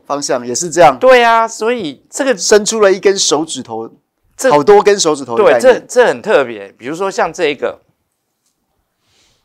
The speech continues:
Speaker 2: 大家看这个公式是不是跟上一张的图是很接近的？
Speaker 1: 嗯。
Speaker 2: 就是，就是它并不是一个，一，一个左，左边，呃，这是右翼，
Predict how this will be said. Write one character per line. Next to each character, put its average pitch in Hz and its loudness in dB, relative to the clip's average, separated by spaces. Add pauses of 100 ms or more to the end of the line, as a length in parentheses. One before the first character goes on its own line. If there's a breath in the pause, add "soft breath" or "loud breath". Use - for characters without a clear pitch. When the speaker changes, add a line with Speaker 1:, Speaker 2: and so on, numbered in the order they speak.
(580)
Speaker 2:
大 247 2
家 247 2
看 240 -2
这 208 2
个 190 0
公 175 0
式 175 -8
是 165 -6
不 160 -6
是 151 -6
跟 143 -2
上 139 0
一 120 -10
张 117 -2
的 107 -12
图 90 -20
是 92 -16
很 98 -20
接 107 -8
近 101 -16
的？ 80 -20 (140)
Speaker 1:
嗯。 123 -16
Speaker 2:
就 254 0
是， 226 -10 (160)
就 233 -6
是 208 -8 (320)
它 - -2
并 208 -8
不 143 -14
是 180 -10
一 131 -12
个， 107 -6 (500)
一， 87 -20
一 143 -16
个 135 -6 (1080)
左， 113 -8 (280)
左 107 -12
边， 139 -8 (440)
呃， 117 -8 (440)
这 175 -6
是 139 -12
右 131 -4
翼， 117 -20